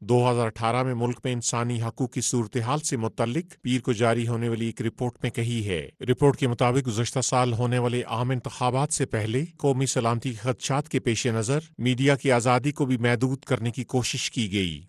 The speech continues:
رپورٹ میں بتایا گیا ہے کہ دو ہزار اٹھارہ میں پاکستان میں انٹرنیٹ کی آزادی کی درجہ بندی کم ہو گئی، جس کی وجہ ہیومن رائٹس کمیشن آف پاکستان کے مطابق سائبر جرائم کی روک تھام سے متعلق غیر واضح قانون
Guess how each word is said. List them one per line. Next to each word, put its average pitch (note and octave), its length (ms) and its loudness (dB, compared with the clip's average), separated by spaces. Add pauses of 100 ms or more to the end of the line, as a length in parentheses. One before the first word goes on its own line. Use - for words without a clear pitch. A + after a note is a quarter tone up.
(140)
رپورٹ C#3 280 2
میں C#3+ 80 -2
بتایا B2+ 440 0
گیا D#3 120 0
ہے E3 80 -2
کہ D#3 80 -4
دو B2+ 180 2
ہزار C3 140 2
اٹھارہ C3 320 -2
میں C#3+ 100 -2
پاکستان B2+ 500 -4
میں C3 180 -6
انٹرنیٹ B2+ 400 -6
کی C3 120 0
آزادی A#2+ 340 0
کی B2+ 120 -4
درجہ A#2 260 -2
بندی A#2 320 -4 (100)
کم C3 220 -4
ہو A2 220 0
گئی، F#2 260 -4 (180)
جس A#2+ 200 -2
کی C3 120 -2
وجہ B2+ 360 2
ہیومن C3 220 -2
رائٹس B2+ 220 -2
کمیشن B2 320 -4
آف B2 100 -4
پاکستان B2+ 480 -2
کے C#3+ 120 -6
مطابق A#2 580 -2 (120)
سائبر B2+ 440 2
جرائم B2 340 0
کی B2+ 120 -4
روک B2 220 0
تھام C#3+ 180 -2
سے C3 160 -2
متعلق B2 460 -2
غیر C3+ 280 2
واضح C3 360 2
قانون B2 440 0